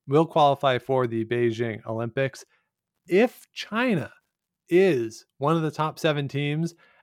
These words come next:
then the eighth place team will qualify for the Olympic Games. This is different from what we saw at the men's and the women's event.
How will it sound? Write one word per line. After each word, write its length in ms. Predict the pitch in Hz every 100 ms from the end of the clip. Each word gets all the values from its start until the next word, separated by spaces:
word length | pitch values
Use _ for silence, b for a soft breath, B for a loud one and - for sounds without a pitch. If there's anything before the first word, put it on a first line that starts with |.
| b
then 480 | 131 175 269 254 226
the 180 | 202 -
eighth 360 | 196 269 -
place 340 | - 147 120 -
team 420 | - 123 110 110 -
will 260 | 135 139
qualify 680 | - 135 131 113 127 117 113 _ _ _
for 240 | 151 151 143
the 300 | 139 135 -
Olympic 420 | 135 135 135 120
Games. 440 | 143 135 131 123 - _ -
This 140 | 131
is 160 | 143 117
different 360 | 160 160 170
from 100 | 165
what 120 | 151
we 80 | 147
saw 200 | - 143
at 100 | 139
the 80 | 135
men's 380 | 131 143 143 131
and 360 | 135 135 131 113
the 320 | 117 131 127 117
women's 520 | 127 156 165 156 - -
event. 500 | 123 127 135 156